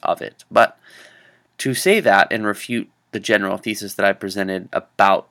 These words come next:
the connection between these stories would be to ignore the fact that the moments in which she lingers in her memories are always enveloped in or interrupted by meditations on the future.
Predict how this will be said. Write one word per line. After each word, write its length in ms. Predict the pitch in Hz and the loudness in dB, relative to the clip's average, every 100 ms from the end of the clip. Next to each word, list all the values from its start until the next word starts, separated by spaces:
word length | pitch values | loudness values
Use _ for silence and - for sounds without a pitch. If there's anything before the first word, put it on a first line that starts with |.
| _ | _
the 80 | - | -20
connection 380 | - 131 156 120 | -4 -2 -2 -4
between 240 | - 101 | -6 -6
these 200 | 95 95 | -6 -8
stories 520 | - 101 101 - - | -8 -6 -6 -8 -8
would 160 | 110 117 | -10 -10
be 160 | 135 131 | -12 -6
to 100 | 139 | -6
ignore 300 | 131 165 202 | -2 -2 -2
the 100 | 165 | 0
fact 340 | 123 113 - | 2 2 4
that 260 | 104 92 _ _ | 2 2 _ _
the 80 | 113 | -6
moments 440 | 110 139 180 165 123 | -2 -2 -2 -4 -6
in 140 | 110 | -4
which 140 | 104 | -4
she 180 | - - | -4 -4
lingers 600 | 95 104 101 95 92 - _ _ _ - | -4 -4 -2 -2 -4 -10 _ _ _ -8
in 120 | 107 | -6
her 100 | 98 | -2
memories 600 | 95 110 95 85 117 - _ _ | -2 0 -2 -6 -10 -16 _ _
are 140 | - - | 0 4
always 340 | 170 196 160 | 6 4 4
enveloped 540 | 120 104 123 247 - 185 | 0 4 6 6 0 0
in 300 | 170 123 120 | 2 0 -2
or 420 | 107 104 101 - - | 0 0 0 -4 -6
interrupted 540 | 113 101 98 95 90 | -4 4 4 4 2
by 320 | 107 110 98 - - - - - | 6 8 6 2 -20 -20 -20 -8
meditations 840 | 127 139 131 131 143 135 143 131 | 2 4 4 2 0 0 -2 2
on 200 | 113 101 | 2 4
the 80 | 92 | 0
future. 520 | - 123 131 - - | -4 -6 -6 -8 -12